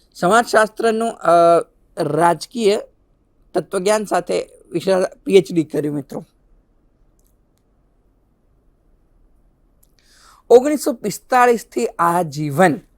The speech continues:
અમૃત બાઝાર નામની જે પત્રિકા છે, એમાં એમણે લખવાનું શરૂ કરેલું. ઈસવીસન ઓગણીસો ને, ઈસવીસન ઓગણીસો ને છેતાલીસમાં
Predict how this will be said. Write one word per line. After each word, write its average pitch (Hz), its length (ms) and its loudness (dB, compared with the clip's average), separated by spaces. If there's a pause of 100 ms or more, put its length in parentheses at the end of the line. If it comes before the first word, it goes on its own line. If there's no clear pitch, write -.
અમૃત 160 360 -2
બાઝાર 160 480 0
નામની 165 300 -6
જે 156 80 -8
પત્રિકા - 600 -6
છે, - 160 -20 (1200)
એમાં 165 420 -2 (840)
એમણે 160 200 -4
લખવાનું 160 500 -4
શરૂ 139 220 -8
કરેલું. 143 460 -14 (880)
ઈસવીસન 233 380 -2
ઓગણીસો 196 420 0
ને, - 140 0 (3250)
ઈસવીસન 175 560 -2 (140)
ઓગણીસો 185 420 2
ને 233 100 -4
છેતાલીસમાં 160 1000 -2